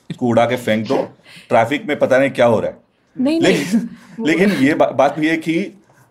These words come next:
Speaker 1: अगर वो ऐसा एक केओटिक सिचुएशन जो है आपको फिर से बैलेंस में लाना है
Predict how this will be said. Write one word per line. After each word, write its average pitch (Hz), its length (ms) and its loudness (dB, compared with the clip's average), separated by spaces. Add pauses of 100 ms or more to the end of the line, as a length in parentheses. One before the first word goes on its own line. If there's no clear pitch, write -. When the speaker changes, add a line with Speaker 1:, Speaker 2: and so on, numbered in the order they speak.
Speaker 1:
अगर 131 200 4
वो 170 400 2
ऐसा 120 260 2
एक 143 280 0
केओटिक 113 500 -2
सिचुएशन 120 760 -4
जो 110 280 -4
है 101 480 0
आपको 110 800 -4
फिर 98 180 -6
से - 160 -6
बैलेंस 95 420 -2
में 113 60 -2
लाना 90 280 0
है - 180 -6